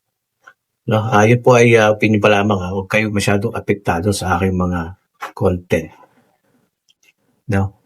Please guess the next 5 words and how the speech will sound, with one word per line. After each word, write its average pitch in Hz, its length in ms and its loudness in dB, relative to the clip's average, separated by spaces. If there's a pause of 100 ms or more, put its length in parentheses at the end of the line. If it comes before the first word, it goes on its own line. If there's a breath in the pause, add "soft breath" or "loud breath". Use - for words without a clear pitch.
(340)
Pero, 110 560 2 (240)
hindi 113 320 4
po 104 480 0 (320)
imposible 110 880 0
yan. 78 240 -8